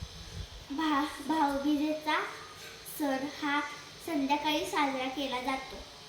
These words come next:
मित्रांनो, दिवाळीच्या विविध दिवसाच्या महत्त्व, माहिती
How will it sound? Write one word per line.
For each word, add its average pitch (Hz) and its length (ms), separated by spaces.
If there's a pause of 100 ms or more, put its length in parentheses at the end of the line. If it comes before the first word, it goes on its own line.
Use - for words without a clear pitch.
(880)
मित्रांनो, 302 600 (400)
दिवाळीच्या 277 680 (280)
विविध 302 500 (220)
दिवसाच्या 269 680 (580)
महत्त्व, 339 760 (680)
माहिती 320 540